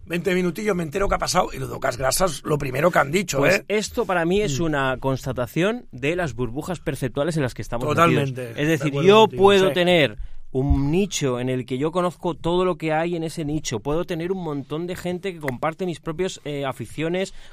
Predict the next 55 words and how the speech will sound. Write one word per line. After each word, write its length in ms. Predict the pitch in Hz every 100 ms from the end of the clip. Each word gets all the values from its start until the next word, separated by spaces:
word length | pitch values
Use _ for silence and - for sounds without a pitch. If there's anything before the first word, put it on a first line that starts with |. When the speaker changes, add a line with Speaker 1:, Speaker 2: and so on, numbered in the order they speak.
| -
Speaker 2:
gustos 480 | 151 175 - 202 156
y 60 | 135
tal, 240 | 151 123 - - - -
y 240 | 170 165 -
no 200 | 160 214
enterarme 480 | 240 240 190 151 139
de 60 |
un 80 | 190
fenómeno 440 | - 226 196 175 151
como 240 | 151 147
este 380 | - - - - -
hasta 260 | - - 180
que 100 | 151
no 80 | 180
ha 60 | 190
pasado, 360 | - 110 98 - - - -
¿sabes? 240 | - 196
O 40 | 214
sea, 120 | 196
quiero 180 | 170 180
decir, 140 | 180 - 135
puedo, 220 | 214 226
puedo 440 | - 214 277 226
seguir 300 | - 139 196
viviendo, 500 | 220 175 170 190 269 - -
antes 240 | 190 196
esto 220 | 170 -
no 100 | 196
pasaba. 400 | 165 151 147 165 - - - -
Quiero 160 | 113
Speaker 1:
No. 60 | 151
Speaker 2:
decir, 160 | 151 127
el 120 | -
canon 300 | 170 214 208
era 180 | 190 170
uno 380 | 208 202 254 - - - -
y 80 |
tú 100 | 135 175
te 80 |
enterabas 380 | 208 165 156 190
de 100 | 143
todo, 300 | 110 123 107 -
de 80 | 117
todo 140 | 143
lo 80 | 180
que 100 | 180
pasaba, 400 | 165 - 151 170
de 60 | 151
este, 180 | 120 131
este 220 | 131 165
tipo 160 | 143 147
de 60 |
fenómenos, 420 | 143 143 170 202 -
pero 180 | 120
ahora 200 | 139 151